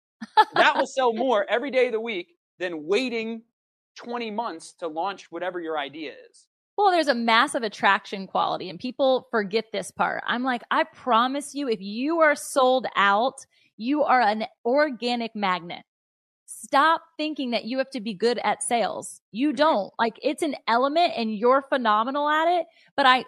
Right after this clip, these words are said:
Speaker 1: I've shifted my mindset towards it 'cause I kept running into this problem. "I don't wanna sell. I don't wanna be salesy, blah, blah, blah." And I got to the point where I'm like,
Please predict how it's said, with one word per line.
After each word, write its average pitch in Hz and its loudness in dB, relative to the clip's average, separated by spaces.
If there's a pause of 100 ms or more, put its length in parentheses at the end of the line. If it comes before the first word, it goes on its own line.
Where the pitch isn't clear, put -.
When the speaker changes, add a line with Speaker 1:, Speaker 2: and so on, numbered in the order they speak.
Speaker 1:
I've 247 2
shifted 339 -6
my 294 0
mindset 240 -2
towards 226 -6
it 220 -8
'cause 220 -8 (100)
I 262 4
kept - -4
running 202 -4
into 196 -8
this 185 -8
problem. 285 2
"I 233 -2
don't 220 -2
wanna 330 -4
sell. 349 2
I 311 2
don't 285 -2
wanna 320 -8
be 320 -4
salesy, 302 -2
blah, 254 2
blah, 269 4
blah." 185 2 (520)
And 247 4
I 254 4
got 285 4
to 294 -8
the 262 -8
point 269 -4
where 254 0
I'm 240 -2
like, 220 -4